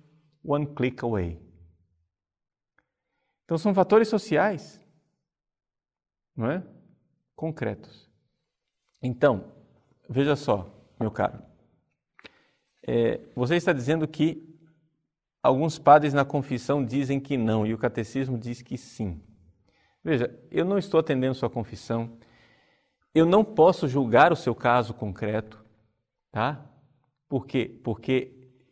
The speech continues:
eu teria uma série de outras perguntas, eu precisaria, eh, saber um pouco o seu contexto de vida, eh, ter um pouco o seu perfil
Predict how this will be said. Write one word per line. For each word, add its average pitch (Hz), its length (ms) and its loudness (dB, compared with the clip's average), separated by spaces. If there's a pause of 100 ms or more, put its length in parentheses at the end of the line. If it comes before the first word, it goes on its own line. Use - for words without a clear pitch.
eu 139 140 4
teria 143 260 2
uma 127 140 0
série 175 540 4
de 139 120 -2
outras 139 280 -4
perguntas, 107 680 -4
eu 101 80 -6
precisaria, 131 640 -4 (240)
eh, - 140 -10
saber 117 340 2
um 135 60 0
pouco 139 260 -2
o - 40 -18
seu 143 100 -2
contexto 135 560 -4
de 101 140 -6
vida, 107 600 -2 (280)
eh, 113 260 -2 (180)
ter 147 160 2
um 139 60 0
pouco 143 320 -2
o - 20 -6
seu 143 160 -2
perfil 139 800 -4